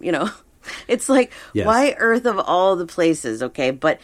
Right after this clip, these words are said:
Speaker 1: here's the thing is that we're doing light work. And that's what this earth needs right now. It needs more people, more star seeds, more indigo children to wake people up,
Speaker 2: Right.
Speaker 1: to help them see what's actually going on. And so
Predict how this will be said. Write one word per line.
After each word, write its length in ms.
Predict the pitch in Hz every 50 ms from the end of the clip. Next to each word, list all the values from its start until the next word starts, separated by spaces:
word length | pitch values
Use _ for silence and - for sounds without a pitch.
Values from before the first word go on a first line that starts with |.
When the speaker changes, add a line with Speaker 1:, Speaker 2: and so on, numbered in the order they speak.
| - - - -
Speaker 1:
here's 320 | _ - 214 214 214 214 208
the 100 | 220 214
thing 280 | - 208 185 165 156
is 160 | 147 147 139 135
that 200 | 151 143 120 147
we're 220 | 139 151 170 170
doing 400 | 160 - 180 180 180 175 160 147
light 280 | 143 143 143 131 - -
work. 460 | - 78 65 - - _ - - _ _ _ - - - _ _ _ -
And 340 | - 180 170 165 160 156 - -
that's 420 | 160 147 131 165 151 151 - - -
what 280 | 160 160 156 147 -
this 220 | - 160 147 - - -
earth 240 | 143 143 139 -
needs 340 | 151 143 139 131 113 - -
right 180 | - 95 92 -
now. 240 | 113 113 - - - -
It 160 | - 165 131
needs 320 | 165 170 160 156 139 143
more 460 | 151 160 165 160 160 156 151 156 170 170
people, 500 | - - 175 165 156 - - 151 147 147
more 240 | 151 143 135 143
star 400 | 156 - - - - 156 160 156
seeds, 400 | 156 - - 151 143 143 143 131
more 240 | 147 147 143 147 156
indigo 420 | 123 147 170 160 160 135 160 147 147
children 440 | - - 151 139 127 143 139 135 131 -
to 100 | 175 151
wake 540 | 139 123 117 131 151 160 170 170 - -
people 420 | - - 175 170 - 165 151 - -
up, 320 | - 135 120 - - - -
Speaker 2:
Right. 160 | - 82 - - - - -
Speaker 1:
to 240 | - - 170 156 147
help 320 | 165 165 175 170 170 -
them 180 | - 180 175 170
see 320 | 165 - - - 170 170
what's 260 | 165 151 156 147 - -
actually 420 | - 131 147 151 - - 143 156 147
going 380 | 139 156 139 131 131 131 127 -
on. 280 | - 165 170 156 139 107
And 200 | 80 135 147 143
so 300 | - - 165 151 147